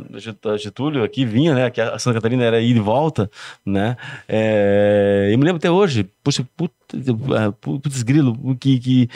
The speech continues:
que vantagem tem isso, cara, é, os caras, o Audi, até que Audi é um carro que eu olho, eu já lembro de cacheiro, né, cara, não, não tem como asso-, <laughs> não associar, né, assim, hum, é, é, cada um com as suas escolhas,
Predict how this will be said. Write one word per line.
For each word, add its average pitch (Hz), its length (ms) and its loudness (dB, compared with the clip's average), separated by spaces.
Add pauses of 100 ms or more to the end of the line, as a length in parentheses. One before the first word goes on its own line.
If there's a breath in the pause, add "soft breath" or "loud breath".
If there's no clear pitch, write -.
(200 loud breath)
que 123 120 -2
vantagem 143 400 0
tem 147 120 4
isso, 170 280 0
cara, 117 260 -2
é, 139 100 0
os 117 160 -6
caras, 151 300 -4 (320)
o 120 240 -2
Audi, 127 340 0 (200 loud breath)
até 143 160 0
que 156 100 -2
Audi 175 160 0
é - 20 2
um 165 60 0
carro 170 220 0
que 151 100 -4
eu 147 80 2
olho, 135 320 2
eu 175 180 2
já 160 120 4
lembro 151 280 2
de 190 60 -10
cacheiro, 151 420 0
né, 107 120 2
cara, 113 140 2
não, 131 120 4 (140)
não 131 240 2
tem 151 200 -2
como 208 220 0
asso-, 190 360 2
<laughs> 190 40 0
não 175 140 2
associar, 165 520 2 (440 loud breath)
né, 156 240 0 (180 loud breath)
assim, 160 240 4
hum, 143 600 4
é, 147 320 2
é, 156 240 2
cada 156 240 -2
um 214 80 2
com 240 80 0
as - 60 -2
suas 196 180 0
escolhas, 151 240 0